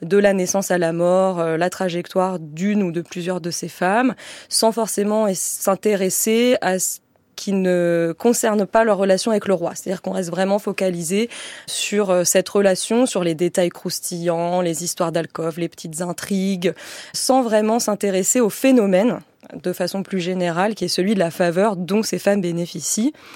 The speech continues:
au titre donc de la relation qu'elles entretiennent avec le roi. Et donc il y a pendant des années, hein, eu vraiment, euh, un mépris, euh, de la part des universitaires et des chercheurs pour ce sujet, euh, qui était en fait plutôt cantonné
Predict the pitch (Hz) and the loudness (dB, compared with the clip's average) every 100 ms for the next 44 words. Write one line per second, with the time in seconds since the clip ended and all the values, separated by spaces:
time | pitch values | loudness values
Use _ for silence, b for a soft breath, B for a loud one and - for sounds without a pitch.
0 | B - 202 - 233 - 170 165 175 170 | B -2 -2 0 -2 0 -2 0 -2 -2
1 | 165 165 175 170 190 185 165 170 - 175 | -2 -2 -2 -2 -4 -6 -4 -6 -8 -8
2 | 180 175 - - 175 160 180 - B B | -8 -8 -10 -10 -10 -4 -4 -4 B B
3 | B B B B 190 196 214 208 202 196 | B B B B 2 2 0 4 4 4
4 | 196 - _ _ 196 190 196 190 196 196 | 2 -6 _ _ 2 4 2 2 4 4
5 | 202 254 226 208 - 226 220 190 185 190 | 6 4 4 2 2 0 2 2 2 2
6 | 208 240 208 175 - 190 208 220 - 277 | 2 2 2 0 2 4 4 2 0 0
7 | - B B B - 170 175 175 170 175 | 0 B B B -4 2 2 2 2 2
8 | 180 175 202 190 170 151 151 185 185 180 | 2 2 0 -2 -8 -4 0 0 2 0
9 | 175 175 - 170 190 196 202 175 170 160 | 0 0 -4 -2 2 2 2 -2 -4 -4
10 | 170 147 208 208 - 185 - 170 - 170 | -6 -2 0 0 -2 -4 -6 -8 -8 -2
11 | 175 202 233 175 160 - 185 165 - 175 | 2 2 2 -2 -4 -4 -4 -2 0 -2
12 | 156 185 - 180 202 196 175 180 175 190 | 0 -4 -4 -4 -2 -2 -4 -2 -2 -2